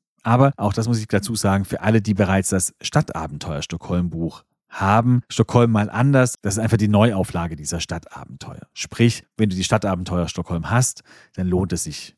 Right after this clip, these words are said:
nicht, das neue Buch zu kaufen. Nicht, dass du da dann irgendwie das kaufst und dann enttäuscht bist. Das ist im Grunde das Gleiche. Manche Dinge sind aktualisiert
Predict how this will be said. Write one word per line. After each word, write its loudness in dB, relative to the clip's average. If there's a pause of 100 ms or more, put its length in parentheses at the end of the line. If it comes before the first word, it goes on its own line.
(120)
nicht, -8
das -8
neue -8
Buch -16
zu -10
kaufen. -12 (360)
Nicht, -10
dass -4
du -10
da -4 (180)
dann -2
irgendwie -4 (260)
das -6
kaufst 2
und -6
dann -6
enttäuscht -8
bist. -10 (100)
Das -8
ist -8
im 2
Grunde 6
das -6
Gleiche. 2 (100)
Manche 0
Dinge 2
sind -8
aktualisiert 2